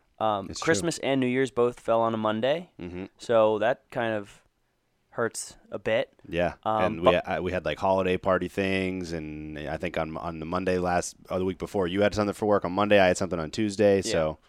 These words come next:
Speaker 2: just adds up.
Speaker 1: So after a long hiatus, we are officially back. Um, episode eighty-nine, a
Speaker 2: Yeah.
Speaker 1: little bit closer to one hundred.
Speaker 2: Inching, inching closer, of
Speaker 1: Ever,
Speaker 2: course.
Speaker 1: ever closer.
Speaker 2: So, um, so we have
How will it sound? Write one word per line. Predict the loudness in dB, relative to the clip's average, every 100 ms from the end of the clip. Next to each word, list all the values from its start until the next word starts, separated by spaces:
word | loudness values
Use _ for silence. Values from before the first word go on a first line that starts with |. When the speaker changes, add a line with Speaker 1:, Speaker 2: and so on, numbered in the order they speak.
| _ -20 _
Speaker 2:
just | -6
adds | -2 2
up. | 2 2 _ _ 2
Speaker 1:
So | 8 10
after | 8 2 2 4
a | 6
long | 4
hiatus, | 4 2 2 2
we | -2 0
are | 4 4
officially | 4 0 -2 0 0
back. | 4 4 4 -2 -18 _ _
Um, | 4 6 6 4 2 -4
episode | -8 -2 -2
eighty-nine, | 0 -2 -2 -2 -4 -10 -8
a |
Speaker 2:
Yeah. | -4
Speaker 1:
little | -2
bit | -4 -6
closer | -6 -8 -10
to | -10 -6
one | -4
hundred. | -4 -4 -6 -8 -18 _
Speaker 2:
Inching, | -8 -4 -4 -4 -10 _ _
inching | -4 -2 -2 0
closer, | -2 -2 -6 -12 -14
of | -4
Speaker 1:
Ever, | -2 -2
Speaker 2:
course. | 2
Speaker 1:
ever | 4 4
closer. | 2 0 0 -2 -8 -12 _ _ _ -14
Speaker 2:
So, | -4 -2 -2 -2
um, | -2 -2 -2 -6 -8 -14 _ _ _ -2
so | 4 6 4 0
we | 2 6
have | 8 8 6 0